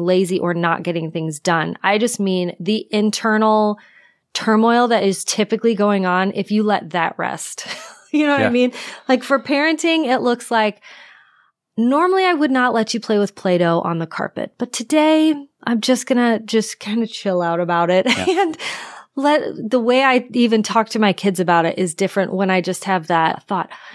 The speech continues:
Speaker 1: "You know, we can't play on the carpet. What if we put a towel down instead?" You know what I'm saying? Is like,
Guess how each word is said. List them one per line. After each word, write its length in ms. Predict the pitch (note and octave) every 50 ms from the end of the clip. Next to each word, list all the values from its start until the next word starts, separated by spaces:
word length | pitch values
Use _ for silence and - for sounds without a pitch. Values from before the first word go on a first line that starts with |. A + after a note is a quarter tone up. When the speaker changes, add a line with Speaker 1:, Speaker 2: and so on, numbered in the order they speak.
| - - - _
Speaker 1:
"You 140 | - B3 C4
know, 180 | D4+ D#4 D4+
we 140 | C#4+ C4 A#3
can't 320 | - - - F4+ G#4 G#4+ -
play 160 | - E4+ D#4+
on 120 | D#4 D#4 D#4+
the 80 | D#4 D#4+
carpet. 360 | - A#3 G3 - - G#3 -
What 140 | F3+ G#3+ B3
if 140 | B3+ -
we 80 | C#4+ C4
put 180 | - - B3+ A#3+
a 80 | A3+
towel 400 | A#3 - - F3+ F3 F3+ F3+ F3
down 240 | D#3 E3+ D#3+ D#3+ D#3+
instead?" 400 | D#3+ D#3 - - - D#3 D#3+ D#3+
You 140 | F3+ A3 B3
know 80 | C4+ C#4+
what 80 | D4
I'm 140 | C#4+ C#4 B3
saying? 320 | A#3 - C4 B3 B3+ B3+ B3+
Is 140 | A3+ G3+
like, 340 | A#3 A3+ G#3 G#3 G3+ - -